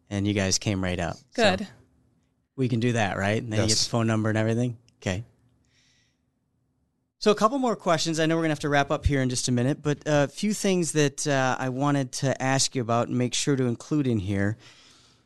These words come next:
Speaker 1: You answered the question about why not to do it on your own. So let me throw it out a different way. What are the risks of somebody not having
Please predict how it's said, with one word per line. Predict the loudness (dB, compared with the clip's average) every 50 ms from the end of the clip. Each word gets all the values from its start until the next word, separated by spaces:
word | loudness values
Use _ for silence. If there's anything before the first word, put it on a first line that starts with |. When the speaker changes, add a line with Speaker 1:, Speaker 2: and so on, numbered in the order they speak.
| _ _ _ _ _ _ _ _ _ _ _ _ _ _ _ _ _ _ _ _ _ _ _ _ _ _ _ _ _ _
Speaker 1:
You | _ -4 0
answered | 2 2 2 2 0 -2 0
the | -2 -2
question | 2 2 2 2 2 0 0
about | 0 0 0 0 0
why | 0 0 0
not | 2 0 -2 -2 -4
to | -6 -4
do | 0 0 0
it | 2
on | 2 0 0
your | 0 0 -2
own. | -2 -2 -4 -4 -6 -8 -12 _ _ _ _ _
So | -8 -4 -2 0 0 -2 -4 -8 _ _ _ _ _ _ _ _ _ _ _
let | -6 -2 -2
me | 0
throw | 0 0 0 0
it | 0
out | 0 0
a | 0
different | -2 -4 -4 -2 -4 -4 -2
way. | -2 -2 0 0 -2 -4 -8 -12 -20 -20 _ _ _ _ _ _ _ _
What | -2 0 0 0
are |
the | 0 -2 -4 -4
risks | -4 -2 -2 0 0 0 -2 -2 -4 -6 -4 -4 -4 -4 -4 -4 -6 -10 -14 _ _ _ _ _ _ _ _ _
of | -4 -2 0
somebody | 0 0 2 0 0 0 0 0 0 -2 -4 -6
not | -10 -12 -12 -8 -2 0 0 0 0 -2
having | -2 -2 0 0 0 0 0 0 0 0 -2 -4